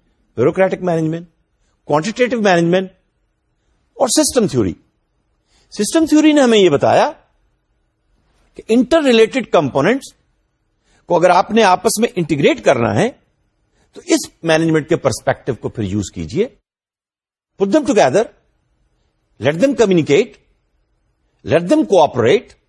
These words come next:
in the form of a system and let each part of the system contribute۔ So you will have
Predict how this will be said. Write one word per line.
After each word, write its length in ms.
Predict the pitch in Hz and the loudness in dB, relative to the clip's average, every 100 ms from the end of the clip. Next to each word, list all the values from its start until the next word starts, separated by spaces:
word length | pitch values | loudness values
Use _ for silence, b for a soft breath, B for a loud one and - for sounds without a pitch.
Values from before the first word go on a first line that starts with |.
| _ _ _ _ - | _ _ _ _ -12
in 140 | 123 | -6
the 60 | 107 - _ _ | -6 -6 _ _
form 240 | 165 233 277 - | 0 2 0 -4
of 120 | 190 | -8
a 40 | 190 | 0
system 360 | 311 - 185 123 - _ _ _ - | -2 0 -2 -2 -6 _ _ _ -4
and 180 | 180 208 | 0 2
let 120 | 285 _ _ 254 | 0 _ _ 0
each 200 | 320 403 - | 2 2 0
part 260 | 269 247 247 | 0 2 0
of 60 | 190 | 0
the 60 | 180 185 | -2 0
system 360 | 175 - 190 190 180 | -2 -2 -6 -4 -4
contribute۔ 640 | 180 240 339 202 117 - _ _ _ _ _ _ _ _ _ _ _ _ _ _ | -2 0 0 2 -2 -6 _ _ _ _ _ _ _ _ _ _ _ _ _ _
So 120 | - 139 | -8 -4
you 200 | 120 107 | -2 -4
will 160 | 101 | -2
have 260 | 131 147 | 0 2